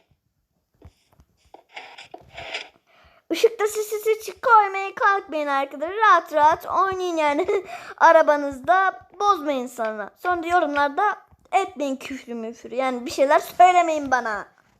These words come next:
Ben sizi daha önceden uyarıyorum yani şimdilik. Şu, şunları kıralım arkadaşlar bir. Ay, araba bozuldu arkadaşlar.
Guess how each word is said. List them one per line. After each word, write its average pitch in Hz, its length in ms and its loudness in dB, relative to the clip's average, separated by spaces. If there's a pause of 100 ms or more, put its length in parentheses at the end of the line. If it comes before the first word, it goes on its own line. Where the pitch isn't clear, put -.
(500)
Ben 294 100 0
sizi 302 200 -6
daha 330 200 6
önceden 277 280 -2
uyarıyorum 311 520 -2
yani 214 280 -12
şimdilik. 226 460 -16 (800)
Şu, 247 220 -12
şunları 254 480 -6
kıralım 269 420 -4
arkadaşlar 240 800 -12
bir. 285 80 -14 (1300)
Ay, 240 220 2
araba 277 380 4
bozuldu 247 360 -4
arkadaşlar. 254 680 -2